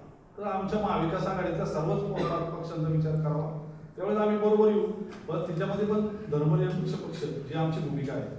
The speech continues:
त्यांच्याबरोबर आम्ही जाण्याची भूमिका आहे. वरून पण आम्हाला तसं सांगण्यात आलेलं आहे. पवार साहेबांचं तुम्ही जर मागणी पत्रकार परिषद ऐकली असेल तर भाजप सोडून तुम्ही कोणाबरोबर पण युती करा, फक्त भाजपबरोबर युती करू नका.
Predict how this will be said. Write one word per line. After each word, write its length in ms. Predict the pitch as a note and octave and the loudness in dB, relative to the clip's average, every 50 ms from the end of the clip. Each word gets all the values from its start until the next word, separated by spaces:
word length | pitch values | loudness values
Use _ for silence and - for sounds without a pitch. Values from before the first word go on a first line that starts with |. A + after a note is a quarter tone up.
| - - - - - - | -12 -14 -16 -16 -12 -8
त्यांच्याबरोबर 460 | D#3+ D#3+ E3 G3 G3+ G3+ G3+ G3+ G3+ | -6 -4 -2 -2 0 0 2 2 2
आम्ही 140 | G3 G3 - | 2 2 0
जाण्याची 440 | F3 E3+ E3 E3 E3 D#3 D#3 - C#3 | 0 -2 -2 -2 -2 -4 -4 -4 -4
भूमिका 240 | B2 A#2+ A#2+ B2 | -4 -4 -4 -6
आहे. 100 | A#2 G#2+ - - - - - - - - | -6 -6 -8 -8 -10 -12 -12 -12 -8 -2
वरून 260 | C#3+ D#3 D#3 - G#3 | 0 2 4 4 4
पण 100 | G#3+ G#3+ | 4 4
आम्हाला 340 | G#3 G#3 G#3 G3 G3 G3+ G3 | 4 4 2 2 2 2 0
तसं 140 | G3 G3 - | 0 0 0
सांगण्यात 360 | D#3 D3+ D#3 D#3 D#3+ D#3+ D#3+ | 0 0 2 2 2 2 2
आलेलं 260 | D#3+ D#3 D3+ D3+ D#3 | 2 2 2 2 0
आहे. 100 | D#3+ D#3+ | 0 -2
पवार 180 | D#3 D#3+ D#3+ D#3+ | -2 -2 -2 -2
साहेबांचं 400 | E3 D#3+ D3 D3 C#3+ D3 D3+ E3 | 0 0 -2 0 -2 -2 -4 -4
तुम्ही 480 | E3 E3 E3 D#3+ D#3+ D#3 D3+ D#3+ D#3+ | -2 -2 -2 -2 -2 -2 0 2 4
जर 80 | D#3 D#3+ D#3 D#3 D#3 D3+ D3+ D3+ D3+ D3+ D#3 - - - - - - - - | 4 4 4 4 4 4 2 2 0 -2 -4 -4 -6 -8 -8 -10 -14 -12 -8
मागणी 320 | C#3 D3 D3 D#3 D#3+ D#3 D#3 | -4 -2 0 2 2 2 2
पत्रकार 380 | - D#3+ D#3+ D#3 D#3+ D#3+ D#3+ | 2 0 -2 -2 0 0 0
परिषद 260 | D#3 D3+ D#3 D#3 D3+ | 2 2 2 2 2
ऐकली 260 | D3+ D3+ D3+ D3 D#3 A3 | 2 0 0 0 0 0
असेल 460 | - - - G#2+ - - - - - - - - - | 0 0 -2 -4 -6 -8 -10 -10 -12 -14 -16 -14 -8
तर 60 | E3 | -4
भाजप 300 | D#3+ - - - - F3+ | -2 -2 -2 0 0 0
सोडून 340 | D#3 D#3 D#3 D#3+ D#3+ - - | 0 2 2 4 4 4 4
तुम्ही 160 | - - F3+ | 2 -2 -4
कोणाबरोबर 520 | F3+ F#3 F3+ F#3 F3 F3+ F3+ F3+ F3 F3+ F3+ | -2 -2 -2 0 0 0 0 2 0 0 -2
पण 60 | E3+ | -2
युती 220 | E3 D#3+ D#3 D#3+ D#3 | -2 -2 0 0 2
करा, 180 | D#3 D#3+ D#3+ | 2 2 2
फक्त 260 | - D#3 D3+ - - D3+ | 2 0 -2 -4 -4 -4
भाजपबरोबर 500 | C#3+ - - C#3+ C#3 C#3 C3+ C#3 C#3+ C#3 | -4 -2 -2 -2 -4 -4 -4 -4 -2 -4
युती 140 | C3 B2 | -4 -4
करू 180 | B2 A#2+ A#2 A2+ | -4 -6 -6 -8
नका. 260 | G#2+ G2+ G2+ G#2+ A2 | -8 -8 -8 -10 -12